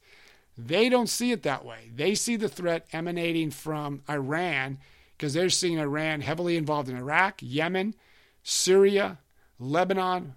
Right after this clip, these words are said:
supporting Hez-, Hezbollah, and, um, supporting Hamas in the West Bank and Gaza Strip area. So that's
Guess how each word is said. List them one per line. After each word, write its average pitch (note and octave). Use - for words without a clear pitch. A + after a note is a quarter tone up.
supporting D3
Hez-, A#2+
Hezbollah, F3+
and, D#3+
um, D3
supporting D#3+
Hamas D3
in D3+
the C#3
West C#3+
Bank C#3
and C3+
Gaza B2
Strip D#3
area. A#2
So -
that's F3